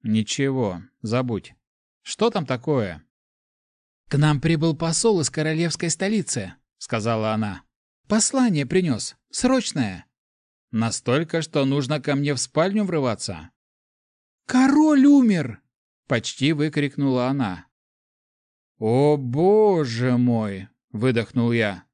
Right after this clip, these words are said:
«Ну что за чудесные новости?» «Эй, только ему так не скажи!» Я рассмеялся.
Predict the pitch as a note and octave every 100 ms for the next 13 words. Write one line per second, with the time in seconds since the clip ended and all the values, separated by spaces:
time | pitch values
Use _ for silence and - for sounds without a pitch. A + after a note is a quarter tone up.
0 | _ _ _ - A2+ C3 B2 - - C#3+
1 | G#3+ A3+ A3+ A3 A3+ G#3+ A#3 - B3 B3+
2 | C#4 B3 C3+ A#2 - A2+ F2 E2 _ _
3 | _ _ _ _ _ _ _ _ C#3 G#3
4 | G#3+ C#3+ G2 - _ _ D#3+ E3 F#3 G#3+
5 | C4 F#3 - D3+ - F3+ D#3+ B2 F2+ -
6 | _ _ _ _ _ _ A#2 A#2+ A2 -
7 | B2 B2 G2+ - E2 D#2